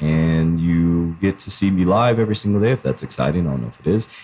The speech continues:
And then throughout the weeks, I will do, uh, steps on how to and things like that, things that I'm talking about here. Um, what else I wanna talk to you guys about today? Oh, it, that's what we're talking about today. So, uh, t-,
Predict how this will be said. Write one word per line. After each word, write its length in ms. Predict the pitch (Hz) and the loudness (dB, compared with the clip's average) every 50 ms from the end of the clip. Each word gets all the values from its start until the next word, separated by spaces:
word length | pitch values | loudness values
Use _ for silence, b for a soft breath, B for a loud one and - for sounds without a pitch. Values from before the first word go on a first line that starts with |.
| B - 87 | B -2 0
And 80 | 92 | 0
then 100 | 98 95 | 0 2
throughout 280 | 92 92 98 95 95 - | 2 2 2 2 2 0
the 60 | 87 | 0
weeks, 240 | 92 98 92 - - | 0 0 0 0 0
I 80 | 80 | 0
will 120 | 80 80 78 | 2 0 0
do, 340 | 71 - 76 71 71 71 64 | 0 -2 -2 0 0 -2 -2
uh, 180 | 67 65 65 | -4 -4 -4
steps 440 | - - - - 92 85 - - - | -4 -2 0 0 -2 -2 -2 -2 -4
on 80 | 67 69 | -4 -4
how 240 | - - 82 78 | -2 -2 -2 -2
to 200 | 73 - - 82 | -2 -2 -2 -2
and 300 | 78 76 76 71 64 - | 0 0 0 -2 -4 -6
things 160 | - 69 65 64 | -8 -10 -8 -10
like 160 | 64 60 - | -10 -12 -12
that, 180 | 60 50 - | -12 -14 -12
things 140 | - 67 64 | -12 -12 -10
that 80 | 67 62 | -8 -10
I'm 100 | 58 58 | -8 -8
talking 300 | - 58 53 52 - 55 | -8 -8 -10 -10 -12 -12
about 200 | 58 53 52 - | -12 -12 -14 -12
here. 280 | - - 65 58 52 B B B B B B B _ - 78 | -8 -6 -6 -6 -6 B B B B B B B _ -4 -2
Um, 640 | 90 95 98 95 95 95 92 92 95 92 87 87 98 | 0 2 2 2 2 2 2 2 2 0 0 -2 -4
what 80 | 123 | -6
else 160 | 139 131 - - | -6 -4 -2 -2
I 60 | 92 | -2
wanna 160 | 85 80 78 | -2 -2 -2
talk 200 | - 80 78 - | -4 -6 -6 -8
to 80 | - - | -10 -10
you 60 | 73 | -8
guys 140 | 73 67 - - - | -8 -8 -8 -12 -14
about 200 | 65 58 - - | -18 -18 -18 -20
today? 840 | - - - - _ - - 69 67 60 57 55 55 - - - - _ - | -20 -20 -20 -20 _ -6 -4 -2 -2 -2 -4 -6 -10 -12 -12 -14 -10 _ 0
Oh, 280 | 143 143 107 - - - - | 2 2 2 0 -4 -6 -8
it, 320 | 73 73 73 - _ _ | -6 -6 -8 -8 _ _
that's 260 | - 113 110 110 - | 0 0 0 0 0
what 80 | 123 117 | 0 0
we're 100 | 107 92 | 0 2
talking 200 | 107 95 85 80 | 0 0 0 0
about 120 | 69 67 | -2 -4
today. 200 | - - 62 55 | -6 -8 -8 -4
So, 280 | - - - 76 71 B B B B B B - | -4 -2 -2 -2 -2 B B B B B B -4
uh, 200 | 76 73 67 65 - _ - - _ _ _ _ - | -4 -4 -4 -4 -8 _ -20 -20 _ _ _ _ -14
t-, 80 | - | -14